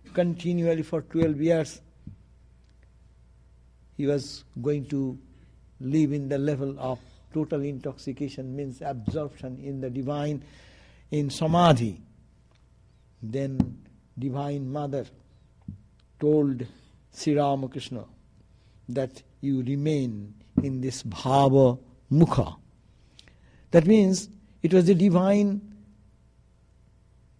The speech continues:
ordinance that Sri Ramakrishna,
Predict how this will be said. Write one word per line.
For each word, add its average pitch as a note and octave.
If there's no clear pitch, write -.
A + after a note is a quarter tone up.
ordinance C#3+
that D#3
Sri -
Ramakrishna, D#3